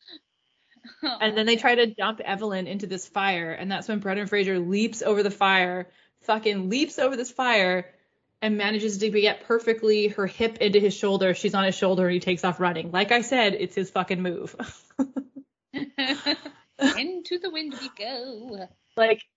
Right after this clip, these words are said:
Speaker 1: if he got hurt from this, I believe it, 'cause there was a lot of that happening. <laughs>
Speaker 2: Yeah, man. Man, I threw my shoulder out. I ke-, just kept picking women up and
Speaker 1: And
Speaker 2: shoulders
Speaker 1: kids.
Speaker 2: on. And children.
Speaker 1: Yeah.
Speaker 2: Yeah, don't forget that.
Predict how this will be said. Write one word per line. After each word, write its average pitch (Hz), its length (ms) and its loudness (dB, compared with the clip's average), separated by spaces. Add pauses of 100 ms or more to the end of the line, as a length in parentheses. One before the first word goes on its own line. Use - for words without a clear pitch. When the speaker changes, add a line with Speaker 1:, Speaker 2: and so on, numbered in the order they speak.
Speaker 1:
if 226 180 0
he 262 160 -4
got 262 200 2
hurt 262 220 0
from 214 160 -4
this, 196 180 -4
I 185 100 -2
believe 185 360 0
it, 151 240 -4
'cause 175 260 -6
there 190 140 0
was 196 120 0
a 180 60 -2
lot 175 220 2
of 175 100 0
that 170 240 -2
happening. 190 560 -2
<laughs> - 40 -20 (280)
Speaker 2:
Yeah, 240 200 -8 (100)
man. 220 100 -4 (460)
Man, 262 380 -4
I 190 180 -8
threw 302 120 -8
my 247 140 -2
shoulder 285 520 -2
out. 214 260 2
I 214 100 4
ke-, 233 260 -10
just - 180 -20
kept - 220 -18
picking 208 380 -18
women 285 320 -14
up 285 380 -4
and 196 180 -12 (720)
Speaker 1:
And 190 180 -2
Speaker 2:
shoulders - 180 -12
Speaker 1:
kids. 220 640 6
Speaker 2:
on. - 60 -20 (840)
And 208 100 -20
children. 196 240 -14
Speaker 1:
Yeah. 196 300 2
Speaker 2:
Yeah, 196 340 -8 (100)
don't 196 140 -20
forget 202 240 -20
that. 196 320 -18